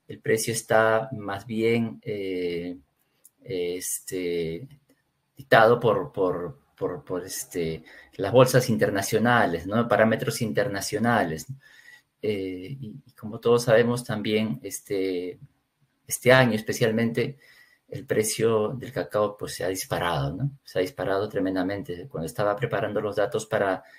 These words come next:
para esta presentación, eh, veía algunos informes y, y, y también algunas, eh, eh, algunas pre-, eh, previsiones, ¿no? que se hacían, eh, pues, hace apenas un año, un año y medio, y,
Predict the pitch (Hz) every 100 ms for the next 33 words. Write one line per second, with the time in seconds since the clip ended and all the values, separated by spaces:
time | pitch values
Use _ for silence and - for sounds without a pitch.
0 | - - _ _ 107 101 95 92 - 104
1 | 101 101 104 110 - 98 - 107 110 135
2 | - 98 90 131 92 107 107 101 107 107
3 | 107 - - - - - 143 127 104 101
4 | - 92 87 95 - - 98 98 120 110
5 | 98 107 110 104 - - - _ _ -
6 | _ _ 107 95 95 90 87 87 85 135
7 | 135 - _ _ _ _ _ _ _ _
8 | 226 135 - _ - - 107 110 135 143
9 | 135 104 98 - 113 117 - 156 156 104
10 | 92 98 123 135 101 92 123 117 113 95
11 | 92 135 _ _ _ _ _ - 139 135
12 | - - 113 135 143 135 90 - 123 127
13 | 113 - 107 135 156 117 117 127 123 135
14 | 156 143 110 104 110 104 95 92 101 95